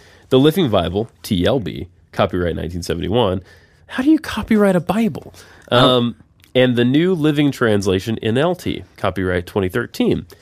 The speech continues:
Speaker 1: Used by permission.
Speaker 2: Wait, wait, wait. Does this mean we could write our own version
Speaker 1: We
Speaker 2: of the Bible and copyright it?
Speaker 1: We could. <laughs> We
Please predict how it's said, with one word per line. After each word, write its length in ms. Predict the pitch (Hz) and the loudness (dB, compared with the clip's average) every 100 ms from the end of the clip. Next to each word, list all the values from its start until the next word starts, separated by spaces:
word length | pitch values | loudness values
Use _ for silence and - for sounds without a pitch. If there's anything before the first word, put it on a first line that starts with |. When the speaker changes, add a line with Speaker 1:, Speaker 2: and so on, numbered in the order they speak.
| _ - | _ -10
Speaker 1:
Used 180 | 95 | -4
by 140 | - 95 | 0 0
permission. 480 | 139 170 160 95 95 | 0 -2 0 -2 -2
Speaker 2:
Wait, 400 | 381 302 117 123 | -2 -2 -2 0
wait, 260 | 269 151 | 0 0
wait. 260 | 170 120 - - - - | -2 -2 -6 -20 -14 -2
Does 160 | 240 | 0
this 220 | 302 392 269 | 2 2 4
mean 260 | 220 151 | 4 2
we 160 | 165 294 | 0 0
could 200 | - 185 | -2 2
write 260 | 143 143 - | 4 4 2
our 180 | 120 95 | 0 2
own 200 | 113 113 | 2 4
version 300 | 117 123 139 | 2 4 6
Speaker 1:
We 80 | 131 | 6
Speaker 2:
of 60 | |
the 80 | 110 | 4
Bible 380 | 95 107 120 123 | 2 2 2 0
and 160 | 101 98 | -2 -2
copyright 540 | 110 110 135 131 147 | 0 0 2 2 2
it? 180 | 180 - | 0 -2
Speaker 1:
We 380 | 104 113 123 123 - | 0 0 -2 -8 -6
could. 380 | - - 117 - | -6 -6 -10 -16
<laughs> 800 | - 494 539 539 480 - - - | -10 -8 -8 -10 -16 -20 -10 -4
We 1040 | 113 123 131 135 139 135 139 135 135 139 | 0 2 4 4 2 2 2 2 2 2